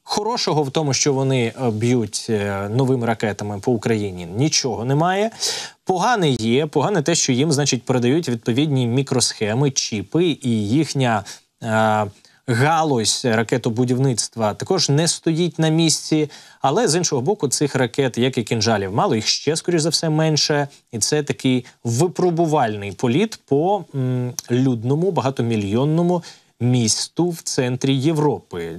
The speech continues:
Це так от для, знову ж таки, європейців та американців. Ще один штрих до портрету. Чи не настав час надати хоча б старезні томагавки для того, щоб ввалити нормально вже по цій Москві? А в Москві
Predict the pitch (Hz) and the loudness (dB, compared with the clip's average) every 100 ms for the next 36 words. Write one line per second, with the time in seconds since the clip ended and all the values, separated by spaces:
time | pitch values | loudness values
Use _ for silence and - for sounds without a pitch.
0 | 87 - 208 165 151 175 139 107 107 127 | -6 0 0 0 -2 -2 -2 -2 0 2
1 | 131 131 - _ - 113 143 143 135 127 | 2 -2 -12 _ -4 2 2 2 0 0
2 | 110 123 117 165 185 - 123 139 135 131 | 0 0 0 0 0 0 0 -2 -2 0
3 | 135 139 139 110 - 92 - - 180 147 | 2 2 0 0 -2 -4 -2 0 2 2
4 | 135 - - 156 156 127 127 139 127 131 | 2 0 0 0 0 0 0 0 0 0
5 | 113 87 95 95 - 156 151 151 - 170 | 0 -2 -8 -4 -2 0 0 0 0 0
6 | 135 110 147 123 - 120 110 143 202 190 | 0 0 0 0 -2 -2 0 0 0 -2
7 | - 123 170 180 - - - 170 165 165 | -2 0 0 0 -2 -4 -4 -4 0 2
8 | 170 165 170 - 160 147 117 107 - - | 2 2 0 0 0 2 2 0 -2 -8
9 | 104 - - - 113 110 170 - 127 110 | -14 -12 -14 -4 -2 0 2 2 0 0
10 | 107 113 123 143 160 120 113 110 127 117 | -2 0 0 0 0 -2 0 0 0 0
11 | 101 110 104 - 120 113 - 82 - - | -2 -2 -2 -2 0 0 -4 -8 -14 -12
12 | - - - - 277 302 - 311 320 | -10 -10 -6 -4 0 0 0 0 0